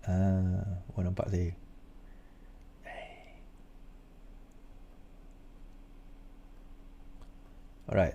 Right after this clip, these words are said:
saya adjust lagi saya dulu. Ha, baru nampak. Okey.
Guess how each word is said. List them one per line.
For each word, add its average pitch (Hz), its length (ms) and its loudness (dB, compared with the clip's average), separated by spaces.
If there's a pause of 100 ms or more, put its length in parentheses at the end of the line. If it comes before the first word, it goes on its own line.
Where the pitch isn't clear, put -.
saya 85 160 6
adjust 92 240 6
lagi 92 160 8
saya 92 160 12
dulu. 90 160 12
Ha, 95 400 8
baru 95 240 6
nampak. - 240 2 (400)
Okey. - 400 -2